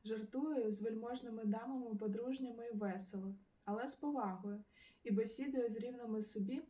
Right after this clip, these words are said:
байдуже, знайомий він із ними чи ні, на загальноприйняті, проте не надто поверхові теми,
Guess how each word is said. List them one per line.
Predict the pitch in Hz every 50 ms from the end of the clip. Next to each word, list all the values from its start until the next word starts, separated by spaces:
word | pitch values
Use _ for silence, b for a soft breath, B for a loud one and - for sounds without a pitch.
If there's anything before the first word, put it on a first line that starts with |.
| - _ -
байдуже, | 202 214 214 214 208 208 202 196 196 190 196 196
знайомий | 196 202 214 214 220 226 220 214 208 208
він | 196 202 208 202 202
із | 214 214 202
ними | 220 220 208 202 196
чи | 196 - - 208
ні, | 208 226 269 339 - B B B B B B B
на | 214 220
загальноприйняті, | 208 220 220 214 220 233 226 226 220 208 190 220 220 214 226 240 269 302 311 - 247 208
проте | 196 208 214 202 - 226
не | 220 220
надто | 214 214 226 247 247 - 247 202
поверхові | - 214 208 214 214 208 - 226 214 233
теми, | 226 - - 220 202 190 190 196 196